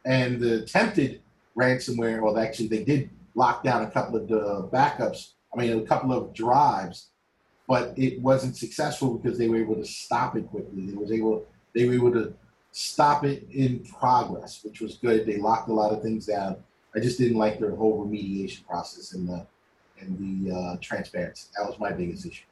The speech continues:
Um, so they, you know, they were able to stop it in its place before it went further.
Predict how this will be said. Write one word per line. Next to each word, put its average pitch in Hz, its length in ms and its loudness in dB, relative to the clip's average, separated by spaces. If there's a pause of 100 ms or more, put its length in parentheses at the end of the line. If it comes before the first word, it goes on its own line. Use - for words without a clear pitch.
(840)
Um, 101 600 2 (540)
so 135 200 4
they, 139 140 6
you 135 340 4
know, 117 120 2
they 135 160 4
were 151 140 4
able 139 140 4
to - 60 0
stop 135 420 2
it 123 80 2
in 117 120 2
its 110 140 -6
place 110 380 0
before 113 340 0
it 107 80 -2
went 107 260 -2
further. 107 340 0